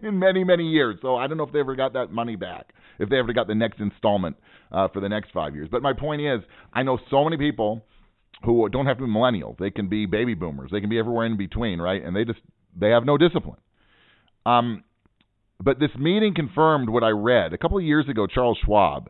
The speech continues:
had a survey of about a hu-, thousand people to learn about their financial habits. And M-, Mary Ellen LaPonce of U S, U S News and World Reports wrote about that survey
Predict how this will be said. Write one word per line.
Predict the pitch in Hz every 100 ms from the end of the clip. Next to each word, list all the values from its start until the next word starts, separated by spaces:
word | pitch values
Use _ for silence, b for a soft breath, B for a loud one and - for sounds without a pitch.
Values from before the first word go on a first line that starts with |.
| -
had | 107 107
a | -
survey | 127 117
of | 113
about | 98
a | 82
hu-, | 107 -
thousand | 127 120 127
people | - - 60 - b b b b -
to | 120
learn | 127 139
about | 123 104
their | 113
financial | 107 104 104 95 87
habits. | 85 60 - _ _ b b b _ -
And | 127 123 120 110 90 _ _ _ _ _ _ _ _ _ -
M-, | 101 107 _ _ _ _ -
Mary | 101 143 151 135
Ellen | 139 180 190 175 - 90
LaPonce | 117 113 - 135 123 80
of | 78
U | 101 120
S, | - -
U | 107 131
S | 107
News | 117 117 110 87 -
and | 98
World | 98 101
Reports | 92 - 110 80
wrote | 78 98 95 78
about | 80 101 -
that | 98 -
survey | 113 101 78